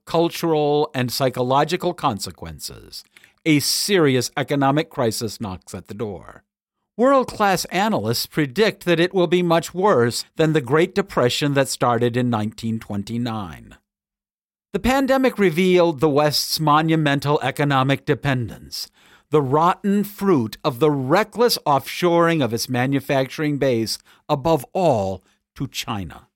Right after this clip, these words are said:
The result is a great political weakness in the West. It finds itself much degraded in a multipolar world in which communist China is taking on the role of a dragon.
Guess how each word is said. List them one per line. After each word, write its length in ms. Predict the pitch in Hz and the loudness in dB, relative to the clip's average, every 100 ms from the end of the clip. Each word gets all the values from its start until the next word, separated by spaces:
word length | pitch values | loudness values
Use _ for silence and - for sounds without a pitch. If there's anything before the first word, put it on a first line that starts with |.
| _ _ _ _ _ _ _ | _ _ _ _ _ _ _
The 100 | 117 | -2
result 600 | 113 104 110 135 143 131 | -2 0 0 2 2 0
is 120 | 135 | -4
a 80 | 139 | -4
great 320 | 113 147 151 | 0 0 0
political 580 | - 143 143 151 156 156 | -2 0 2 2 2 2
weakness 580 | 143 202 202 131 98 - | 2 0 -2 -6 -6 -8
in 120 | 87 | -8
the 80 | 82 | -12
West. 600 | 69 - - - - - _ _ _ _ _ _ | -16 -18 -14 -14 -16 -20 _ _ _ _ _ _
It 120 | 175 170 | -4 -4
finds 500 | - 185 202 214 165 | -2 0 0 0 -2
itself 460 | 190 - 180 180 | -2 0 0 0
much 400 | 165 170 - - | 0 0 0 -4
degraded 840 | 202 196 156 202 196 135 85 73 - - - | -2 -2 -2 2 2 0 -6 -10 -18 -20 -6
in 140 | 180 185 | -2 0
a 160 | 180 | 2
multipolar 1200 | 160 156 196 262 - 247 - - 247 262 247 233 | 2 2 2 0 -2 -6 -6 -2 0 2 4 2
world 600 | 202 214 175 98 71 71 85 - - - | 2 2 2 -2 -8 -14 -18 -20 -18 -2
in 160 | 165 | 2
which 280 | 156 - - | 2 2 -4
communist 600 | - 123 143 151 170 - | -2 0 2 2 0 -2
China 400 | - 190 156 139 | -2 2 2 2
is 240 | 143 143 | 0 -2
taking 380 | 127 147 135 151 | -2 -4 -2 -2
on 180 | 143 143 | 0 2
the 120 | 147 | 2
role 360 | 147 135 127 127 | 2 2 2 0
of 80 | 127 | -2
a 60 | |
dragon. 640 | 117 110 90 80 73 58 | -4 -6 -6 -12 -18 -20